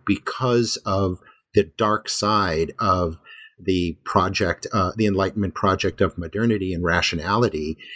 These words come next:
uh, the use of science to essentially treat human beings as matter rather than as, uh, a-, as living creatures, um, that you would take the space in which this, this occurred and use that as a place in which to express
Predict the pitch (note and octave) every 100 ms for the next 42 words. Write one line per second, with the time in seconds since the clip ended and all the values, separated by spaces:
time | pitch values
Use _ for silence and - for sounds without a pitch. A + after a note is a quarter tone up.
0 | - - E2+ E2+ F2+ G2+ G#2 G#2 - -
1 | G#2 E2 - G#2 G2 A2 F#2+ - - F#2+
2 | - F#2 - F#2+ F2+ - F#2 - A2+ F#2
3 | F2 F#2 F#2 - D#2+ - D#2+ F2+ F#2 D#2
4 | D#2 - G2+ F2 F#2 F2+ F2+ F2 E2+ E2
5 | - - _ _ - D#2+ E2 E2 D#2+ D#2
6 | - F#2 - F2+ D#2+ - - - _ _
7 | G2 G2+ E2+ - A#2+ C3 F#2+ D#2+ D2 -
8 | - - - _ F#2 F#2+ F#2+ F2+ F2 F2
9 | - - - _ G2+ G2 B2+ C3+ B2+ A#2+
10 | A#2 G#2 - G2+ A2 - - - G#2 G2
11 | G#2 - G2+ A2+ - - B2 B2+ - -
12 | - C3+ G#2+ F#2 G2+ G2 C3+ C3 G2+ F#2+
13 | F2+ F2+ F2 - - G2 F#2+ - A2 G2
14 | G2+ - - G2 F#2 D#2 - - - A2+
15 | G#2 E2+ - -